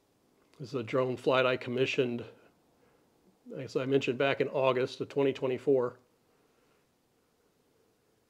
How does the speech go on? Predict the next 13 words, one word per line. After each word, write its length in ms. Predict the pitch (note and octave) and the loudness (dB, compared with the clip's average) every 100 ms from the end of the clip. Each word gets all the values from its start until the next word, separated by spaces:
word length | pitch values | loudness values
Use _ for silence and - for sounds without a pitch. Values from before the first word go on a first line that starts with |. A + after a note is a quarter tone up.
| _ _ _ _ _ _ _ _ _ _ _ _ _ _ _ _ | _ _ _ _ _ _ _ _ _ _ _ _ _ _ _ _
Just 180 | A#2+ - | -12 -10
a 20 | |
view 220 | A#2 C3 | -4 -2
of 60 | A#2+ | 0
the 80 | A#2 | -2
bank 320 | B2+ C3+ C3+ | 0 -2 -2
that's 120 | D#3 | -10
scoured 300 | - B2+ A#2+ | -4 -2 0
out. 320 | B2 C3+ - - _ - - - _ - | 0 -2 -6 -14 _ -20 -20 -20 _ -12
And 240 | B2 C#3 | -2 4
this 140 | F#3+ | 6
was 160 | D#4+ D#3 | 6 4
m-, 140 | D#3+ | 0